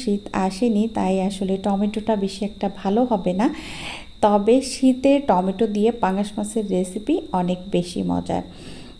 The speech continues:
তাই আর বেশি কথা বাড়াবো না, চলুন পুরো রেসিপি দেখে আসি। প্রথমে আমি হচ্ছে এখানে পাঙাশ মাছ ভাজি করে নিয়েছি,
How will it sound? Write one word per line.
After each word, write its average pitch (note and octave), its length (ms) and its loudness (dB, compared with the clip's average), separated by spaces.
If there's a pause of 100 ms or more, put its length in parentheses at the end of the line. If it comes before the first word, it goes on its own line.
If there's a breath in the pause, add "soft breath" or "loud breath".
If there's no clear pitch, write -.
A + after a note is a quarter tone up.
(120)
তাই A#3+ 160 6 (100)
আর C4+ 80 4 (100)
বেশি B3 220 2 (120)
কথা A3+ 280 2
বাড়াবো F#3+ 280 2 (100)
না, B3+ 60 4 (680)
চলুন C4 320 6 (540 loud breath)
পুরো B3 220 4 (160)
রেসিপি G3 440 2 (120)
দেখে F3 220 0 (100)
আসি। - 240 -6 (2750 loud breath)
প্রথমে C#4+ 420 2 (220)
আমি A3+ 220 2
হচ্ছে A#3+ 280 -4 (120)
এখানে G#3+ 300 -4 (180)
পাঙাশ G3+ 300 0 (120)
মাছ B3 180 -2 (200)
ভাজি G3 340 -2
করে A#3+ 260 2
নিয়েছি, F#3 400 -2